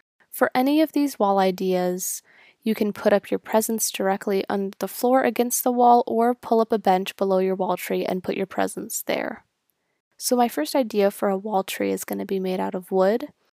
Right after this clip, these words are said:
What you will need for this is rope or twine, sticks, tree branches, or logs, depending on the look you are going for. Lay out all of your logs or sticks on the ground. Start with the longest or largest piece of wood at the bottom.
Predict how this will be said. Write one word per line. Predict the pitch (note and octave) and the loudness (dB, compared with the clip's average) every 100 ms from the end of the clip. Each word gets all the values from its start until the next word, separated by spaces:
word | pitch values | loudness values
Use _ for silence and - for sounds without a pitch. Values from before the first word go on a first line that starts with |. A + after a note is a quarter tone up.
| _ _ | _ _
What | - A#3 | 0 0
you | A#3+ | 2
will | A#3 | 0
need | A3+ A3 - | 0 0 0
for | C4 | -2
this | A3+ F#3+ - | 0 -2 -2
is | G3 G3 | -8 -6
rope | G3+ G3 G#3+ | 0 2 2
or | B3+ | 0
twine, | B3+ - F#3+ F3+ F3+ F3+ G3 | -2 -2 0 0 0 -2 -4
sticks, | - - - - C4 - - - - - | -6 -6 -4 -2 -2 -4 -10 -8 -12 -10
tree | - A#3+ | -2 -2
branches, | A3 G3+ F#3 F#3+ - F#3+ F#3 - - | 0 0 0 -2 -2 -2 -2 -4 -4
or | G#3 G3 | -2 0
logs, | F#3 F3+ F#3 F#3+ - | 0 0 0 -4 -10
depending | G3+ - G3 G3 | -8 -6 -4 -4
on | G3 F#3+ | -4 -4
the | F#3+ | -4
look | G3+ - | -6 -6
you | G#3+ G#3+ | -6 -6
are | |
going | G#3 - - - - | -6 -8 -10 -14 -12
for. | - - B3 - _ _ _ _ | -10 -8 -10 -16 _ _ _ _
Lay | A#3+ A3+ B3 | 2 4 6
out | D4+ - | 6 8
all | G#3 A3 | 8 6
of | B3 | 0
your | D#4 | -2
logs | B3 G3 F#3+ G3+ | 0 2 2 0
or | G#3+ | -2
sticks | G#3+ - G#3+ G#3+ - | -4 -4 -6 -6 -4
on | G3 | -4
the | G3+ | -4
ground. | - G3 F#3+ - - - | -6 -6 -6 -12 -14 -8
Start | - - A3 | -2 4 4
with | A#3+ - | 4 -2
the | G#3+ | -2
longest | G#3 G3+ A3+ C4 - | 0 0 -2 -4 -2
or | A#3 | -2
largest | G3+ F#3 - G3 - | 0 -2 -4 -8 -4
piece | G3+ - | -4 -2
of | F#3+ F#3+ | -2 -2
wood | F#3+ | -2
at | G3 | -2
the | - | -4
bottom. | A3 G#3 - - | -4 -6 -6 -8